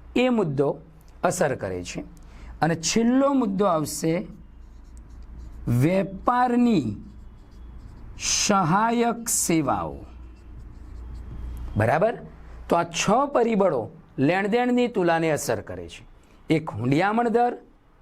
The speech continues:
આર્થિક વિકાસનું સ્તર, વેપાર થતી વસ્તુ કે સેવાની ગુણવત્તા, રાજકીય અને કાયદાકીય દખલગીરી,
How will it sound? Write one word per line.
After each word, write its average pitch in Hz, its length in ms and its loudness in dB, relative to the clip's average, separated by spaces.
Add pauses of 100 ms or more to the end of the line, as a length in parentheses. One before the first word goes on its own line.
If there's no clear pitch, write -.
(260)
આર્થિક 165 440 -2
વિકાસનું 208 640 2
સ્તર, 233 420 0 (520)
વેપાર 175 420 2
થતી 208 360 -2
વસ્તુ 185 420 0
કે 196 180 2
સેવાની 190 540 2
ગુણવત્તા, 220 800 2 (380)
રાજકીય 170 640 2
અને 208 220 2
કાયદાકીય 185 680 0
દખલગીરી, 208 680 2